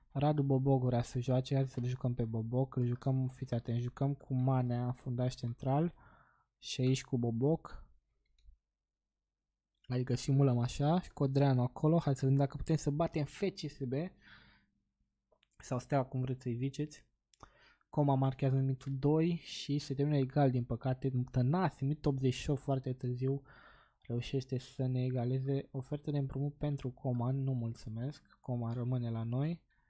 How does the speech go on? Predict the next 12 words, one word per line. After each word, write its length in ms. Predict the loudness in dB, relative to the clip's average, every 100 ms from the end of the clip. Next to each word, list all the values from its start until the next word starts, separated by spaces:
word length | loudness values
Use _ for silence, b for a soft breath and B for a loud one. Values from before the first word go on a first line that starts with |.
| _ _ _ _ _ _ _ _
A, 440 | -2 0 2 0
Tenisman 520 | -2 0 0 2 2
e 60 | 2
supărat 440 | 0 -2 2 2
că 100 | 2
n-a 140 | 0 0
prins 260 | 0 -4
echipa, 440 | -4 -6 -6 -4 -4
îmi 100 | -2
pare 200 | -2 -2
rău, 100 | -4
Mane. 440 | -6 -6 -6 -8